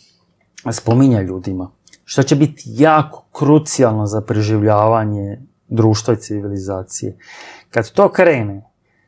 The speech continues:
da ne krenemo u osudu i mržnju ljudi koji su odabrali drugačije. Znači, ti ljudi iz nekog razloga nam nisu vjerovali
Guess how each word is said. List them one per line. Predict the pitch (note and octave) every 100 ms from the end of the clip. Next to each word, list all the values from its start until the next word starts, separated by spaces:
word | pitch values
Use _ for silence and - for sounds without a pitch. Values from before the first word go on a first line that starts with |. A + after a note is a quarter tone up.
| _ _ _ _ _ _ _ _ _ _
da | - A2 A2 -
ne | A#2+ A2+ A#2 B2
krenemo | B2+ D3 C#3 B2 A2+ A2 A2
u | A2+ A#2 -
osudu | C#3+ - - A2+ G#2+ A2
i | A2
mržnju | G#2+ G#2+ A#2 A#2 B2+ A#2+
ljudi | G#2+ A2 A2+ A#2
koji | -
su | G#2 -
odabrali | A#2 G#2+ G2 G2+ G2+
drugačije. | F#2+ F#2+ F#2+ G2 - G#2 F#2+ F#2+ _ _ _ _ _ _ _ _ _ _ _
Znači, | A2+ G#2+ - G#2+
ti | -
ljudi | D3 B2+ A2+ A2 B2+ C#3+ _ _ _ _ _
iz | A#2+
nekog | B2 E3+ D3+ C3
razloga | B2 B2+ C#3 D#3+ C#3
nam | A#2 A2
nisu | A2+ A#2+ -
vjerovali | A#2+ A2 G#2+ G2+ G#2 A#2 E3+